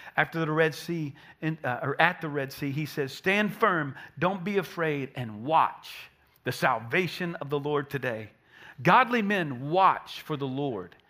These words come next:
at work. Godly men are always looking to see what God is up to. They got their hands on the spiritual pulse of, of their life, and the Spirit is constantly saying, "Hey, watch for me,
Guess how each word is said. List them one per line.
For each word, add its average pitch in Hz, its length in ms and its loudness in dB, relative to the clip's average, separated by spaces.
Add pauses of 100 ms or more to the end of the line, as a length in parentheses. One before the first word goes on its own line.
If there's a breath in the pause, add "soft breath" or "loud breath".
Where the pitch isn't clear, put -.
(200 soft breath)
at 123 180 -4
work. 117 360 -6 (440 loud breath)
Godly 226 380 6
men 220 300 4
are 156 200 0
always 196 600 6
looking 139 500 -4 (320 soft breath)
to 151 80 -4
see 180 220 -4
what 139 160 -4
God 143 260 0
is 131 140 -6
up - 180 -8
to. 131 100 -6
They 127 120 -4
got 180 340 2
their 147 140 -2
hands 202 360 -2
on 180 120 -2
the 143 80 -6
spiritual 214 560 -2
pulse - 560 -6 (400 loud breath)
of, 139 320 4
of 135 180 -2
their 143 160 2
life, 151 380 2
and 131 80 -6
the 127 40 -6
Spirit 202 540 0 (240 loud breath)
is 127 140 -6
constantly 202 920 -2 (160 loud breath)
saying, 147 400 -2
"Hey, 139 140 -2
watch 156 300 -2
for 170 120 -8
me, 139 260 -8